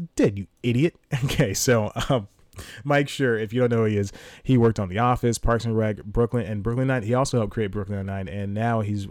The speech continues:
uh, also working on The Good Place, y'all, and Master of None. He's a, one of the most pro-, prolific people on television at this point in time. So he, and he was on S N L.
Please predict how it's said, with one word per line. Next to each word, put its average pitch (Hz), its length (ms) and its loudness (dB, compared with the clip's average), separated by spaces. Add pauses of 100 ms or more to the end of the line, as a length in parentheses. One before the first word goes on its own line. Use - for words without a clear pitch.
uh, 98 260 -6
also 123 340 2
working 95 380 -6
on 95 340 -6 (500)
The 113 80 -4
Good 120 240 2
Place, 78 280 -6
y'all, 139 180 4
and 131 220 0
Master 123 320 0
of 101 100 -2
None. 87 240 -8
He's 156 180 4
a, 147 180 2 (100)
one 175 360 2
of 135 200 0
the 120 240 4
most 110 320 0
pro-, 104 320 0 (100)
prolific 127 720 2
people 98 420 -8 (300)
on 113 160 -2
television 104 640 -2 (260)
at 117 140 -4
this 104 140 -8
point 104 240 -6
in 87 80 -10
time. 82 320 -10 (160)
So 110 460 2 (440)
he, 127 580 2
and 135 160 -2
he 131 180 -2
was 180 100 0
on 165 100 -2
S - 180 -6
N 87 80 -8
L. 98 300 -8